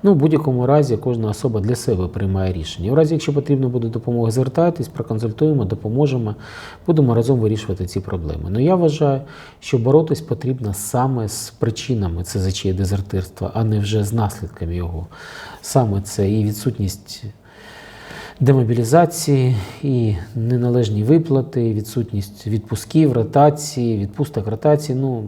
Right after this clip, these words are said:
насправді дуже велика кількість питань, які до цього призводять. І я вважаю, що з цим потрібно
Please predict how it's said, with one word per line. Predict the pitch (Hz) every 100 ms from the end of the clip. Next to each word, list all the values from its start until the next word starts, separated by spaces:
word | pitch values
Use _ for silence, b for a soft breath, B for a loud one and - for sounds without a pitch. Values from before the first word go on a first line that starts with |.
| 110
насправді | 123 - 156 151 117
дуже | 117 131 117
велика | 117 117 120 131 110
кількість | 107 113 113 -
питань, | 151 175 139
які | 104 131
до | 107
цього | - 113
призводять. | 104 120 107 98 95 110
І |
я | 131
вважаю, | 131 117 113
що | 107 104
з |
цим | - 151
потрібно | 147 - 120 117